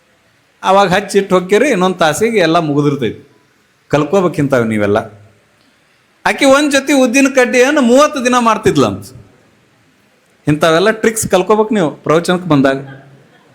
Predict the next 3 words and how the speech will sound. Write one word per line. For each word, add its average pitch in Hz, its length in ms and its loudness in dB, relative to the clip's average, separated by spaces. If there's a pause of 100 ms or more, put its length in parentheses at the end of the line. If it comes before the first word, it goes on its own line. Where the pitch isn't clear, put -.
(800)
ಹೆಂಗ್ರಿ 277 400 2
ಅಜ್ಜಾರ? 226 360 2 (2000)
ಏನಿಲ್ಲ, 247 540 2